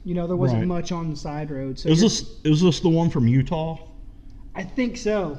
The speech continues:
Speaker 2: Uh, yeah, 'cause I've got that wrote down.
Speaker 1: And he pulls over, and, um, he's trying to, like, he's just sleeping in his, in his ride, and he notices these two kids kind of appear out of nowhere.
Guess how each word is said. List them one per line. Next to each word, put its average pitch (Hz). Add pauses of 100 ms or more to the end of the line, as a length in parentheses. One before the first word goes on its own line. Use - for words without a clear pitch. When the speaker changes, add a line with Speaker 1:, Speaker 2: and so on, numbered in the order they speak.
(120)
Speaker 2:
Uh, 107
yeah, 135
'cause 139
I've 151
got 147
that 101
wrote 113
down. 113 (260)
Speaker 1:
And 240
he 233
pulls 240
over, 185 (600)
and, 202
um, 180 (100)
he's 190 (300)
trying 202
to, 180
like, 160 (140)
he's 175
just -
sleeping 190
in 160
his, 147
in 160
his 143
ride, 160 (560)
and 180
he 170
notices 175 (640)
these 175
two 185
kids 240
kind 175
of 151
appear 185
out 165
of 143
nowhere. 165